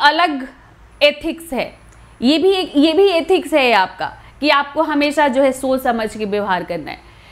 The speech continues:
तो ये जो एथिक्स है, ये कहते हैं कि एक व्यक्ति, एक व्यक्ति जो है कब एथिकल कहलाता है, एक व्यक्ति को कब आप कहोगे कि वो नैतिक है, एथिकल है?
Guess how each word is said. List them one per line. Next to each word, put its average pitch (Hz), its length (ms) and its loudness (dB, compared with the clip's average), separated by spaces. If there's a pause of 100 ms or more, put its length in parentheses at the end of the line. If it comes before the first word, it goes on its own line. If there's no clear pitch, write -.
(320)
तो 381 80 4
ये 370 240 6
जो 440 160 4
एथिक्स 415 580 0
है, 277 220 0 (420)
ये 320 160 4
कहते 381 340 0
हैं 415 160 0
कि 403 100 0 (120)
एक 453 160 0
व्यक्ति, 320 640 0 (300)
एक 359 200 0
व्यक्ति 339 500 2
जो 311 140 0
है 240 200 0 (840)
कब 415 220 6
एथिकल 330 420 -4
कहलाता 220 460 -2
है, - 120 -16 (1080)
एक 294 180 2
व्यक्ति 339 360 0
को 381 140 0
कब 381 260 2
आप 349 220 0
कहोगे 320 340 4
कि 294 100 -8
वो 285 100 0
नैतिक 262 480 -2
है, - 180 -12 (320)
एथिकल 269 480 0
है? 190 140 -8